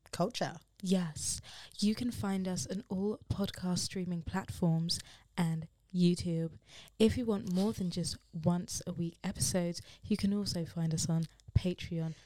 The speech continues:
Speaker 2: dot com forward slash Style and City Diaries, where we talk about sex and vaginas
Speaker 1: God.
Speaker 2: and dating and relationships.
Speaker 1: Why are you coming
Speaker 2: It's
Speaker 1: first?
Speaker 2: only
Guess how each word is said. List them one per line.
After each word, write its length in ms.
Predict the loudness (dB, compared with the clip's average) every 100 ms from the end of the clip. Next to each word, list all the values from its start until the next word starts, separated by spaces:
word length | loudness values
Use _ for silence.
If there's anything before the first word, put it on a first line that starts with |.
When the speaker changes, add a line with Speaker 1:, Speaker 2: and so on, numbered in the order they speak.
| -12
Speaker 2:
dot 220 | -8 -8 -6
com 320 | -4 -4 -4 -10 -14
forward 340 | 0 0 2
slash 400 | -2 -4 -6 -8 -10 -8
Style 300 | -2 0 0
and 160 | -2
City 240 | -4 -6 -4
Diaries, 600 | -2 -2 -2 -2 -4 -8 -16 0
where 100 | 2
we 100 | 2
talk 260 | -2 -4 -2
about 260 | -4 -4 -8 -10
sex 580 | -4 -2 -2 -4 -8 -10 -6 0
and 140 | 0
vaginas 580 | 0 0 0 0 -2 -4 -8
Speaker 1:
God. 200 | -2 2
Speaker 2:
and 140 | 4
dating 520 | 4 2 2 -2 -2 -6 -10 -4
and 120 | -2
relationships. 680 | 0 -2 -2 -4 -4 -4 8
Speaker 1:
Why 100 | 12
are 40 |
you 60 | 12
coming 180 | 12 12
Speaker 2:
It's 120 | 12 12 10
Speaker 1:
first? 80 | 6
Speaker 2:
only 280 | 4 0